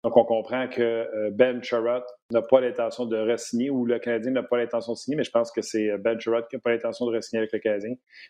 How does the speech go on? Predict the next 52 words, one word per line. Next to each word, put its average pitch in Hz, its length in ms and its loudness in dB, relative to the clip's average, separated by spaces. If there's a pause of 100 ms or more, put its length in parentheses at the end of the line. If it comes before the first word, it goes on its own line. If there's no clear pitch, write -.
(100)
Et 120 60 8
le 113 40 0
Canadien 117 360 4
va 110 100 -2
se 113 140 -2
servir 117 360 0
du 101 100 -12
fait 123 120 2
qu'il - 80 -8
soit - 240 0 (100)
autonome, 135 720 0
sans 156 340 2
compensation, 135 680 -2
donc 117 180 0
ça 117 100 0
a 117 40 0
une 117 120 -2
valeur 117 360 0
parce 110 160 -8
que 104 180 -2 (420)
il 120 40 4
n'est 117 80 6
pas 123 140 2
un 113 60 -2
fardeau 113 340 -2
fiscal - 460 0
pour 110 120 -2
l'équipe 110 240 -2
qui - 60 -18
va 110 100 2
aller 107 120 0
le 104 60 -6
chercher. 113 500 -4 (440)
Donc, 107 260 2
euh, 107 60 4
d'essayer 110 320 0
d'aller 113 220 0
chercher, 117 600 0
euh, 107 180 -2
la 104 100 0
plus 113 160 -2
grande 113 240 2
valeur. 107 380 0
Plusieurs 123 540 0
équipes 113 280 -2
seraient 110 540 0
sur 107 280 -2
les 107 220 2
rangs 113 180 2
pour 107 160 -2
obtenir, 110 640 -2
euh, 101 180 0